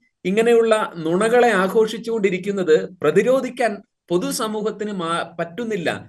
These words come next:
ഇത് വളരെ പ്രസക്തമാണ് ഫ്രാൻസിസ് ഭാരത് പറഞ്ഞത്. ക്രൈസ്തവ സമൂഹത്തിന്റെ ഒരു വിഷയമല്ല, ഇത് മാനവികതയുടെ വിഷയമാണ്,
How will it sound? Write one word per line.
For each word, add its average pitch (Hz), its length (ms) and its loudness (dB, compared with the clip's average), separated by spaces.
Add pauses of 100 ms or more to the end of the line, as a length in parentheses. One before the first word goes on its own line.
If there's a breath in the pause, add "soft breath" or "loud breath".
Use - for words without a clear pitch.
(320)
ഇത് 156 80 -4
വളരെ 165 280 2
പ്രസക്തമാണ് 220 640 -4
ഫ്രാൻസിസ് 185 440 -6
ഭാരത് 185 300 -2
പറഞ്ഞത്. 165 340 -2 (360 loud breath)
ക്രൈസ്തവ 180 440 2
സമൂഹത്തിന്റെ 226 600 -2
ഒരു 180 80 2
വിഷയമല്ല, 170 580 -4 (500 loud breath)
ഇത് 196 220 0 (360)
മാനവികതയുടെ 226 880 4
വിഷയമാണ്, 160 640 -4